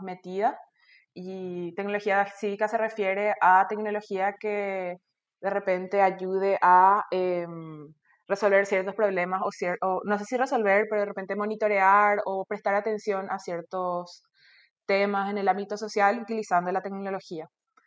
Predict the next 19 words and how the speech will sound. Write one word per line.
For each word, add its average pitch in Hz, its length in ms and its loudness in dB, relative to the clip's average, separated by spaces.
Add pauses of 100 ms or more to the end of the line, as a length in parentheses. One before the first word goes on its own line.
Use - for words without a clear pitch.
(240)
Em, 185 340 -4
para 208 220 6
nosotros 233 420 0
en 285 100 -2
tedic, 233 380 0 (280)
em, 196 600 -6 (300)
n-, 214 240 -8 (320)
tenem-, 202 480 -2
nosotros 208 880 -4 (100)
consideramos 226 600 2
que 233 120 0
el 220 100 0
género 220 640 -2
es 202 380 -4
transversal 214 480 0
a 208 160 0
todos 208 220 2
nuestros 233 280 -6
proyectos. 185 600 -6